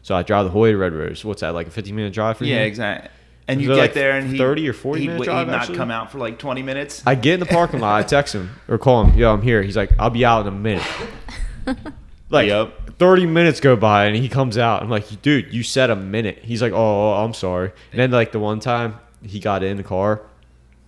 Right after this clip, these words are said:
Speaker 1: and we were heading home, I was like, "Dude," like, I got pissed. Uh, it was to the point where he's like, "He's just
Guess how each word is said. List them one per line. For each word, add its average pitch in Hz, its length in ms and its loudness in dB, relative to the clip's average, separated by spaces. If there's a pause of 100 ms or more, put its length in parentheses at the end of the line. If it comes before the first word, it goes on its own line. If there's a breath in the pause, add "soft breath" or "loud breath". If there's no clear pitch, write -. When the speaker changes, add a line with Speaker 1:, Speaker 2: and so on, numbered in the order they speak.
(160)
Speaker 1:
and 113 80 -4
we 104 60 0
were 101 80 0
heading 101 240 -4
home, 101 220 -4
I - 20 -6
was 98 100 -8
like, 90 180 -6
"Dude," - 260 -4 (240 loud breath)
like, 104 100 -4
I 123 100 2
got - 180 -4
pissed. 101 340 -4
Uh, 101 60 -4
it 98 180 -2
was 98 140 -6
to 110 120 -4
the 92 60 -6
point 98 220 -6
where 95 120 -4
he's 95 220 -8
like, 87 160 -6
"He's 95 180 -12
just 87 220 -12